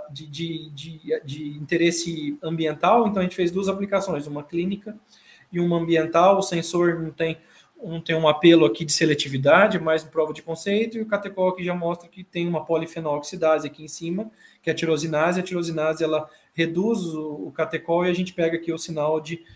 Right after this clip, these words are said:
de, de, de quinona formada a partir da detecção do, do, do biosensor.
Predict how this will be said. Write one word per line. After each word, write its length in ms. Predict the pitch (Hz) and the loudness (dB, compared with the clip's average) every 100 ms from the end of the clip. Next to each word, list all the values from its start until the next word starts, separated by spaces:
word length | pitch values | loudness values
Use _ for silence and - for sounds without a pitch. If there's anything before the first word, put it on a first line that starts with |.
| _ _ | _ _
de, 160 | 156 170 | -16 -14
de, 200 | 151 175 | -12 -12
de 180 | 139 - | -12 -8
quinona 420 | 180 165 180 185 | -2 2 2 2
formada 480 | 185 170 156 151 156 | 2 0 0 0 -2
a 20 | |
partir 320 | 160 151 - | 0 -2 -4
da 220 | 160 156 | -2 -2
detecção 760 | 151 151 147 160 - - 151 151 | -2 -6 -8 -12 -8 -6 -6 -6
do, 460 | 151 147 143 139 139 | -8 -8 -8 -8 -14
do, 280 | 147 147 131 - _ _ _ _ _ _ _ _ _ _ _ _ _ | -14 -16 -16 -20 _ _ _ _ _ _ _ _ _ _ _ _ _
do 80 | 139 | -8
biosensor. 560 | 147 143 165 160 - | -4 -2 -2 -2 -8